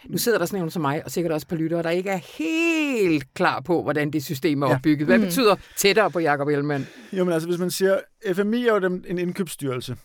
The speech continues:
Speaker 2: der står for indkøbene. De har, og så er der Forsvarskommandoen, som ligesom øh, sender ting videre ind i systemet og kommer med nogle militærfaglige vurderinger. Og så er der så departementet, som er det, der ligesom betjener Jakob Ellemann. Og Jakob Ellemann er så den, der taler med forsvarsforligkredsen, hvis man kan sige det sådan, ikke?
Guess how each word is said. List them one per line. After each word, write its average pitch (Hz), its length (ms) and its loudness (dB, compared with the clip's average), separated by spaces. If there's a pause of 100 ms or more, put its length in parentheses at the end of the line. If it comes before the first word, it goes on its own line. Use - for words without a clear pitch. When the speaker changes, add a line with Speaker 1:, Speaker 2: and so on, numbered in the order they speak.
Speaker 2:
der 139 60 -6
står 143 260 0
for 131 120 -6
indkøbene. 127 600 -4 (340)
De 208 100 0
har, 190 200 4
og 143 280 -2
så 180 80 -2
er - 20 2
der 156 80 4
Forsvarskommandoen, 151 960 -2
som 127 140 -8
ligesom 110 320 -12 (500)
øh, 139 180 -12
sender 127 220 -10
ting 143 400 -8
videre 170 280 0
ind 151 100 -6
i 143 40 -8
systemet 143 340 -8
og 131 80 -8
kommer 139 180 -4
med 127 100 -8
nogle 123 220 -8
militærfaglige 131 600 -2
vurderinger. 131 440 -6 (300)
Og 143 100 -6
så 175 60 0
er 170 40 0
der 160 80 0
så 151 100 -6
departementet, 139 640 -2
som 143 120 -6
er - 40 -6
det, 131 120 -4
der 139 80 0
ligesom 123 360 -4
betjener 131 380 -6
Jakob 127 340 -6
Ellemann. 131 420 -6
Og 135 80 -6
Jakob 127 260 -4
Ellemann 151 340 0
er 123 40 -4
så 120 120 -8
den, 127 200 -4
der 131 60 -2
taler 123 280 -2
med 120 120 -4
forsvarsforligkredsen, 120 1200 -10
hvis 113 160 -12
man 110 120 -8
kan 110 140 -12
sige 117 120 -10
det 113 80 -14
sådan, - 260 -12
ikke? 160 140 -10